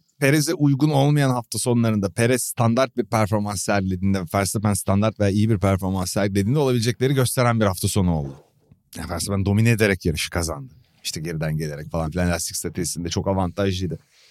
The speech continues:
Eski lastikleriyle bir noktada Perez'in yeni lastikleriyle aynı turları atıyordu. Hardlara geçtiğinde Perez falan filan derken yani hiç olmayacakmış gibi bir görüntü oluştu ama bunun böyle olacağını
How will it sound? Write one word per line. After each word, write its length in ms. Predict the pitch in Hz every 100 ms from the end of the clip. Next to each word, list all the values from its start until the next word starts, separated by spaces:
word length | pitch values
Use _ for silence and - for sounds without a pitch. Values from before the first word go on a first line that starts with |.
| _ _ -
Eski 340 | 113 - -
lastikleriyle 580 | 135 127 - 127 123 127
bir 80 | 120
noktada 340 | 120 - 123
Perez'in 380 | 107 123 120 117
yeni 220 | 120 120
lastikleriyle 540 | 123 117 - 123 120 123
aynı 260 | 117 120
turları 340 | - 117 113 117
atıyordu. 280 | - 120
Hardlara 480 | 117 113 113 - 120
geçtiğinde 500 | 120 120 - 123 120
Perez 300 | 113 120 117
falan 240 | 117 120 123
filan 280 | 131 131
derken 420 | 135 151 147 165 156 _ _ _ _ -
yani 140 | 101
hiç 200 | 147 -
olmayacakmış 680 | 135 135 131 117 110 - -
gibi 200 | 120 143 147
bir 60 |
görüntü 280 | 131 120 117
oluştu 180 | 110 185
ama 140 | 185
bunun 180 | 160 170
böyle 180 | 170 147
olacağını 540 | 143 147 139 135 175